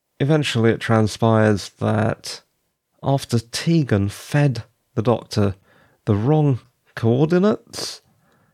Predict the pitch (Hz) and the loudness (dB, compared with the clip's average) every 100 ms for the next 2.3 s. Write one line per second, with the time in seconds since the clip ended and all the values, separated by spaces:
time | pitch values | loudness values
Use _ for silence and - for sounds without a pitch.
0 | _ _ _ _ - 113 151 160 151 143 | _ _ _ _ -12 -4 0 2 2 0
1 | - - - 185 165 - 135 - - 107 | -6 -8 -2 0 0 0 0 0 -2 -2
2 | 113 113 110 | 2 2 2